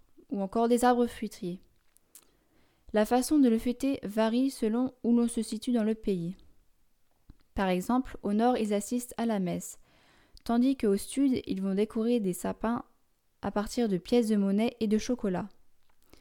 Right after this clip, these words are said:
Cela doit vous rappeler l'épisode un. En Argentine,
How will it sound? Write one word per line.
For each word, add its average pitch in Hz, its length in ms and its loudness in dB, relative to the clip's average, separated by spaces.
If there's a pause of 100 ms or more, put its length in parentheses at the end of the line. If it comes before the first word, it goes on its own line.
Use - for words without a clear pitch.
(300)
Cela 226 300 4
doit 214 160 4
vous 190 120 0
rappeler 185 300 2
l'épisode 196 440 0 (120)
un. - 160 -4 (2000)
En 214 140 4
Argentine, 220 560 2